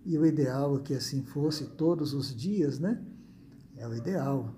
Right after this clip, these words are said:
mas pelo menos no dia da reunião mediúnica, logo de manhãzinha, quando levantar, fazer uma prece, pedindo a Jesus, é, o amparo, a inspiração,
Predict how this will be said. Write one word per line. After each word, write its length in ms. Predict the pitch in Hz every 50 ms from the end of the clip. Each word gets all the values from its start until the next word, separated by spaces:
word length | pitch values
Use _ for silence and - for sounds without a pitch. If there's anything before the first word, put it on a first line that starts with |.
| - -
mas 220 | 131 123 131 -
pelo 320 | - - 175 190 208 190
menos 460 | 156 143 147 151 170 170 160 147 135 135
no 120 | 151 147
dia 300 | 139 - - 180 196 185
da 100 | - 143
reunião 420 | 135 127 139 139 135 127 123 127
mediúnica, 760 | 131 123 120 120 117 120 135 147 147 135 120 - 127 123 117 113 - - - - - - - - - -
logo 340 | - 139 151 170 175 170 160
de 120 | 139 135 143
manhãzinha, 600 | 139 139 135 135 123 117 113 123 135 139 135 135 -
quando 220 | 143 127 127 127
levantar, 640 | 117 120 120 117 120 117 117 117 135 143 160 160 143
fazer 340 | 143 - 180 156 135 170 180
uma 180 | 185 202 214 208
prece, 720 | - 170 156 170 185 190 185 185 - - - 113 - - - - - - - - - - - - -
pedindo 440 | - 170 131 - 170 202 208 185
a 40 | 160
Jesus, 840 | 143 135 143 139 117 113 147 165 180 180 147 117 - - - - - - - - - - - - - - - - - - 175
é, 680 | 160 151 147 143 139 139 131 131 127 135 135 135 - - -
o 100 | 156 175
amparo, 800 | 180 165 - - 156 165 175 190 190 185 175 165 151 123 113 - - - - - - - - - - - - - - - - - - - - - - - - - - - - - 180
a 140 | 139 143
inspiração, 1200 | 147 139 - - - 175 151 151 135 139 - - - 151 151 156 170 175 175 170 160 143 135 -